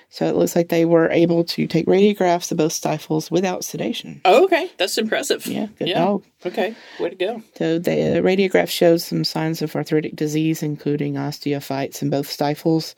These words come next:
Speaker 2: Okay.
Speaker 1: The left side had a normal appearance considering the previous T P L O history.
Speaker 2: So they were able to get radiographs. That's exciting.
Speaker 1: Yeah.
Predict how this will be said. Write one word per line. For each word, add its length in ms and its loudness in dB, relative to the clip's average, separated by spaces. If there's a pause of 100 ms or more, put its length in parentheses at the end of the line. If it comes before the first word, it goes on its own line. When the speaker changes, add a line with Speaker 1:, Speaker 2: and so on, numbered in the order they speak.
Speaker 2:
Okay. 260 -6 (280)
Speaker 1:
The 100 2
left 220 2
side 180 0
had 160 2
a 80 2
normal 320 2
appearance 560 -2
considering 560 -2
the 80 -2
previous 420 -2
T 180 -4
P 140 -6
L 140 -4
O 180 -4
history. 540 -12 (420)
Speaker 2:
So 520 8
they 180 -4
were 100 4
able 160 4
to 80 4
get 180 4
radiographs. 600 2
That's 480 -2 (200)
exciting. 760 0
Speaker 1:
Yeah. 180 -2